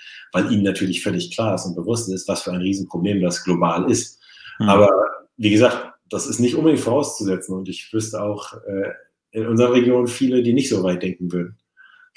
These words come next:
Speaker 1: Wenn es
Speaker 2: Ja.
Speaker 1: ihren eigenen Vorteil zugutekommt, würden da relativ viele Leute, glaube ich, sagen, „Hör mir bloß auf damit, ähm, lass mich mal mein Ding hier machen.“
Speaker 2: Hm. Ja, also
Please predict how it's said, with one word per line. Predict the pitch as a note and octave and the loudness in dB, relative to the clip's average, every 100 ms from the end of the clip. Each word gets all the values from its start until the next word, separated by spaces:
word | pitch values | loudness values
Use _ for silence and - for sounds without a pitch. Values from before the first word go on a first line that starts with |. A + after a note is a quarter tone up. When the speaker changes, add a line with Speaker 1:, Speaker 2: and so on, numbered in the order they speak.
| - - - _ _ _ | -14 -14 -18 _ _ _
Speaker 1:
Wenn | G#2 | 0
es | G#2+ | 2
Speaker 2:
Ja. | F#2+ | 2
Speaker 1:
ihren | F#2 | 0
eigenen | - A2 | 0 0
Vorteil | A2+ B2 A#2+ A#2+ B2+ A2 | 2 4 4 4 0 -2
zugutekommt, | A2+ A#2+ B2+ B2+ B2+ B2+ | -2 0 0 0 -2 -2
würden | A#2 A2+ A2+ | -2 2 2
da | A2 | 2
relativ | A#2 C3+ B2 | 2 0 -2
viele | - B2+ | -4 0
Leute, | B2+ A#2+ | 2 2
glaube | A2+ A#2+ A2+ | 2 2 2
ich, | |
sagen, | A#2 A2+ A2+ - - - | 2 2 0 -6 -18 -6
„Hör | A2 | 2
mir | G#2+ | 4
bloß | A2 A2 | 4 2
auf | E2+ - | 0 -2
damit, | F2+ F#2 - _ _ _ - _ | -2 -2 -6 _ _ _ -20 _
ähm, | A2 G2+ | -4 0
lass | G2+ A#2+ | 0 2
mich | A2 | 4
mal | |
mein | G#2+ G#2+ | 4 4
Ding | A2 | 2
hier | G#2+ | 2
machen.“ | A2 F2+ F2+ _ _ _ _ _ _ - | 0 -2 -8 _ _ _ _ _ _ -6
Speaker 2:
Hm. | G2+ F#2+ F#2+ _ - - - - - | -4 -6 -10 _ -20 -18 -16 -14 -2
Ja, | G#2 A2+ G2 - A2 | 0 0 -2 -8 -4
also | A2+ B2+ A2 | -2 0 -2